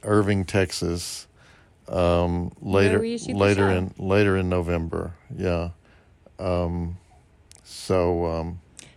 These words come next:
Speaker 2: So we're
Speaker 1: that's
Speaker 2: gonna
Speaker 1: our
Speaker 2: keep Halloween alive, even in November.
Speaker 1: Yep.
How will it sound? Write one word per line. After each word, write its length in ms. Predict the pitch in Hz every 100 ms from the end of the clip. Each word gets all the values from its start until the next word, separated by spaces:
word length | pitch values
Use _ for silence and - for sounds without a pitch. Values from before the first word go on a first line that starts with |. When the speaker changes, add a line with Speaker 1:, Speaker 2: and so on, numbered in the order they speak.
| -
Speaker 2:
So 120 | - 190
we're 60 |
Speaker 1:
that's 120 | 190 208
Speaker 2:
gonna 100 | 208
Speaker 1:
our 40 |
Speaker 2:
keep 140 | 233 240
Halloween 540 | - 294 349 339 349
alive, 720 | 339 226 214 214 196 190 190
even 240 | 208 254 262
in 100 | 262
November. 760 | 240 220 180 180 160 - 196 202 - -
Speaker 1:
Yep. 280 | 98 101 107